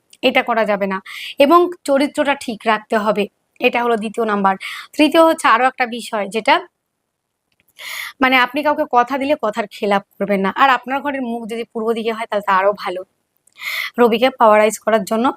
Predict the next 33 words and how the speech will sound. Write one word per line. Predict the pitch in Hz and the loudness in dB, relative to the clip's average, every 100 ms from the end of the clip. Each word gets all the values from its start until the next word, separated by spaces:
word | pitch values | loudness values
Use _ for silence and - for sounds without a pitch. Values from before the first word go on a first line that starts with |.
| - | 2
আরও | 233 226 | 2 2
যা | 226 | 0
যা | 226 | -2
করার | 226 214 220 | 0 0 0
বিষয়, | 202 202 - 285 269 - _ - - - - | 0 -4 0 2 2 -6 _ -20 -18 -12 -2
আপনারা | 247 247 247 254 | -2 -2 -2 0
যতটা | 233 240 285 285 | 0 -4 -2 -2
পারবেন | 277 233 208 262 320 | 2 2 2 -4 -2
দান, | 226 208 214 | 0 0 0
ধ্যান | 214 214 208 - - - - | -6 -8 -8 -12 -20 -10 -2
এবং | 233 220 202 _ - | 0 0 -4 _ 0
মানুষকে | 226 233 - 240 | 0 0 -4 -8
সহযোগিতা | - 240 240 240 247 | -2 -2 -2 -4 -4
করার | 214 202 | -4 -6
চেষ্টা | - 196 214 | -8 -4 -4
করবেন, | 208 196 196 196 - | -2 -4 -4 -8 -6
এটা | 233 247 | -4 -4
হচ্ছে | - | -2
আর | 196 | -4
একটা | 190 196 | -4 -4
পন্থা। | 190 185 196 208 - - - - - - | -4 -4 -4 -4 -6 -20 -20 -12 -6 0
তো | 302 | 4
বন্ধুরা, | 320 320 330 | 4 6 6
আজকের | 302 262 269 | 6 4 -8
দিনে | 285 | -6
আমরা | 285 269 | -4 -4
ব্যবসাগুলি | 226 - - 240 254 | -4 -4 -4 -4 -2
একটু | 240 247 | -4 -4
দেখে | 226 226 226 | -4 -4 -4
নিই। | 240 | -4
ব্যবসাগুলির | 254 202 - 208 202 202 | -2 -2 -2 -4 -2 -2
মধ্যে | 196 190 - 269 | -2 -6 -4 -4
আমরা, | 214 196 | -2 0